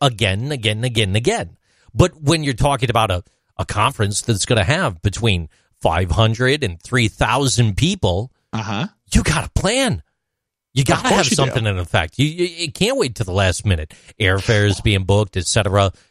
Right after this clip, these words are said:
Speaker 1: It, it's a lot, you know?
Speaker 2: Well, that's what I'm saying. You don't wait till next year because this, what's ha-, okay, i-, it's,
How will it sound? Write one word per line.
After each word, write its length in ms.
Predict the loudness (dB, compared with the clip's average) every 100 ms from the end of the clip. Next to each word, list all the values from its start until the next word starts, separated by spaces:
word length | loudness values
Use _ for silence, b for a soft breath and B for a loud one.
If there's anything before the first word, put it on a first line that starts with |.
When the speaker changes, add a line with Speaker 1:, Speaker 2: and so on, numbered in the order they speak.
| b
Speaker 1:
It, 180 | -2 0
it's 200 | -2 0
a 60 | 0
lot, 400 | 2 0 -2 -8 _
you 140 | -4 -2
know? 280 | -2 -4 -10 _ _ _ _ _ _ _ _ _ _ -4
Speaker 2:
Well, 80 |
that's 260 | 0 -2 -2
what 80 | -4
I'm 120 | 0
saying. 440 | 0 0 -4 -6 -8
You 100 | -10
don't 360 | -4 -2 -2
wait 240 | -4 -4 -4
till 120 | -4
next 340 | -6 -2 -2
year 320 | -2 -8 -12 -8
because 340 | -6 -4 -6 -6
this, 360 | -6 -4 -2
what's 240 | -2 -2 -2
ha-, 200 | -4 -4 -4
okay, 200 | -6 -8 _ B B B B _ -20 -18 -16
i-, 80 | -6
it's, 420 | -4 2 2 2